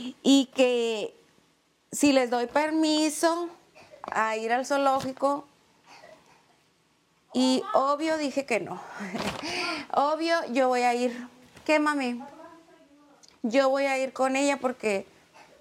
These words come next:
no creo que alguien la, no quiero que alguien la esté viendo así como yo, porque va a haber muchos niños. No, no, no, no, no. Yo y José vamos a ir al zoológico. ¿Cuál,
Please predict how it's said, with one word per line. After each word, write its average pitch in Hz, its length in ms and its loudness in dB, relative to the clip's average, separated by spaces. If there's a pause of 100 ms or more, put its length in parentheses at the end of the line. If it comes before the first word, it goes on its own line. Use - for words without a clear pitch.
(680)
no 262 220 2
creo 269 260 2
que 262 140 0
alguien 233 380 2
la, 247 200 -2 (160)
no 277 220 4
quiero 302 260 2
que 285 120 0
alguien 254 460 -2
la 226 120 4
esté 226 260 0
viendo 233 240 2
así 240 240 -4
como 233 280 0
yo, 202 240 2 (960)
porque 247 280 2
va 226 80 2
a - 40 -2
haber 247 180 -4
muchos 302 480 2
niños. 262 360 2
No, 277 120 2
no, 330 160 -2
no, 339 200 -4
no, 330 180 -8
no. - 760 -10
Yo 285 100 4
y 294 80 4
José 311 300 2
vamos 302 320 -2
a 262 120 2
ir 320 220 0 (240)
al 285 240 0
zoológico. 285 880 -2
¿Cuál, 262 400 -2